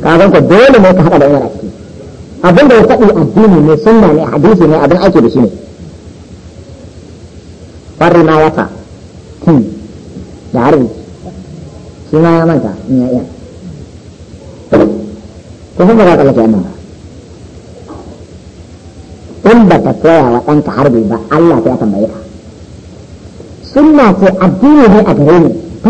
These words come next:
wani maganar ɓoyewa. Ɗauko ku da koya masa sauki. Yau in bai mai da hankali ba, sai ka iske, zaɓa tana iya shiga cikin nan ta fita, a rasa mai kwaɗe. Yanzu ne wasu da suka je ni ƙera ya sha, in shiga ta masallaci ya fita tsam, ban da ya kama shi, sun kai biyar.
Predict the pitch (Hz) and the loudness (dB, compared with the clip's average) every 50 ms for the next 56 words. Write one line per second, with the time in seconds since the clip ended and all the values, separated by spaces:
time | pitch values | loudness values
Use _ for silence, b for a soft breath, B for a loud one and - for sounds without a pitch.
0 | 254 233 190 220 240 254 214 185 190 185 170 151 160 147 139 127 107 95 92 - | 0 2 2 2 2 2 2 4 4 2 2 2 4 4 4 4 2 0 -4 -10
1 | - - - - - - - - - - - - - - - - - - - - | -16 -18 -20 -20 -20 -20 -20 -20 -20 -20 -20 -20 -20 -20 -20 -20 -20 -20 -20 -20
2 | - - - - - 190 - - - - - - - - - 202 185 208 208 220 | -20 -20 -20 -20 -20 -20 -20 -20 -20 -20 -20 -20 -18 -6 -4 -2 -2 0 2 2
3 | 226 226 226 220 190 220 190 160 143 170 180 180 151 143 143 - 139 - - 165 | 2 4 4 4 4 4 2 2 2 2 2 2 2 2 0 0 -2 0 -2 -2
4 | - - - - - - - - - - - - - - - - - - - - | -2 -2 -6 -10 -12 -18 -20 -20 -20 -20 -20 -20 -20 -20 -20 -20 -20 -20 -20 -20
5 | - - - - - - - - - - - - - - - - - - - - | -20 -20 -20 -20 -20 -20 -20 -20 -20 -20 -20 -18 -16 -16 -16 -16 -18 -20 -20 -20
6 | - - - - - 151 185 214 220 220 220 220 208 190 196 185 190 175 175 175 | -20 -20 -20 -8 -2 0 0 2 2 2 2 4 4 4 2 2 2 2 0 0
7 | 160 156 151 156 151 151 - - 185 175 - 156 139 190 208 - 226 - 226 220 | 0 0 0 2 2 2 2 2 0 2 2 2 2 2 2 2 0 2 2 2
8 | 196 185 - 170 - 151 - 170 175 175 165 156 - - - 113 123 113 107 - | 2 2 2 2 0 0 -2 0 0 0 0 0 -2 -2 -4 -4 -8 -10 -10 -8
9 | - 131 - - 156 139 127 - - 311 - - - - - - - - - - | -4 -4 -2 -2 -2 -2 -2 -4 -6 -8 -10 -10 -12 -14 -18 -20 -20 -20 -18 -14
10 | 156 147 139 - - - - - - - - - - - 147 165 165 196 226 226 | -14 -14 -14 -16 -20 -20 -20 -20 -20 -20 -20 -18 -6 -2 0 2 4 4 4 4
11 | 196 180 - 185 190 196 180 160 165 151 185 170 151 143 151 151 160 156 - 156 | 4 2 2 2 2 2 2 2 2 0 0 0 2 2 2 2 2 2 2 0
12 | 156 156 156 156 151 135 147 139 - - - - - - 180 185 180 170 170 165 | 2 2 2 2 2 0 -2 -4 -4 -8 -16 -18 -10 -2 0 2 2 2 2 0
13 | 175 160 160 151 151 160 170 156 160 156 - 156 131 147 151 - - 226 - - | -2 -2 -2 0 0 0 0 0 0 0 -2 0 -2 -2 -4 -4 -8 -10 -12 -18
14 | - - - 175 185 185 147 151 147 - 139 131 117 107 127 123 175 214 208 240 | -20 -10 -4 0 0 2 2 0 0 -2 -4 -6 -6 -6 -6 -2 -2 0 2 2
15 | 214 170 - | 2 2 2